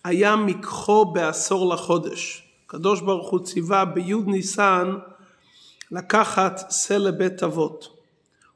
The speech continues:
ובשנת יציאת מצרים, אותו היום, שבת היה. כשלקחו ישראל פסחיהם באותו שבת, נתקבצו בכורי מצרים אצל ישראל ושאלו,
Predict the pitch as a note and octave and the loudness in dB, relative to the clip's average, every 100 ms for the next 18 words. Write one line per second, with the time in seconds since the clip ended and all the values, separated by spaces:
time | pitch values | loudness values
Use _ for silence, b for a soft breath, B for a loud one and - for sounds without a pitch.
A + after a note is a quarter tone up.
0 | _ A3+ E3 E3+ - F#3+ A3+ A#3 G3 F#3 | _ -8 -4 -4 -4 2 2 2 0 0
1 | - F3+ F#3+ G3+ G3+ F#3 F#3 - F3+ F#3 | 0 0 0 -2 -4 -4 -4 -4 0 0
2 | G#3 A3+ F#3 E3 - G3 F3+ F#3+ F#3+ G#3+ | 2 0 -2 -2 0 2 4 2 2 2
3 | A#3 - - - - - - D3+ D3 F3+ | -2 -6 -14 -18 -20 -14 -6 -4 0 -2
4 | F3+ D3 - - - _ _ _ _ _ | -2 -4 -4 -10 -18 _ _ _ _ _
5 | b b b b _ - E3 D#3+ D#3+ B3 | b b b b _ -2 0 0 0 2
6 | B3+ - - G3 A#3+ - G#3+ G3 - F3 | 2 0 0 2 2 0 -2 -2 -2 -2
7 | F3 A3 G3+ E3 E3 G3+ G3 - F3 F#3 | 0 0 2 0 0 -2 -2 -6 -2 2
8 | F#3+ G3 - - _ _ _ _ _ _ | 0 -2 -12 -20 _ _ _ _ _ _
9 | _ _ _ _ _ b b b b b | _ _ _ _ _ b b b b b
10 | b F3+ G3 - F3+ F3 - B3 G#3+ F#3+ | b -2 -2 -2 -2 -2 -2 0 0 0
11 | - G3 A3 A#3 A3 - - G3 G#3 G#3 | 0 4 4 4 2 -2 0 2 2 2
12 | F#3+ F#3+ F3+ F#3 - E3+ D#3 E3 E3+ D#3 | 0 -2 -2 -2 -2 -2 0 0 0 -2
13 | - D#3+ E3 G3 B3+ G#3+ G3 G3+ - | -4 -2 0 4 4 4 2 -2 -8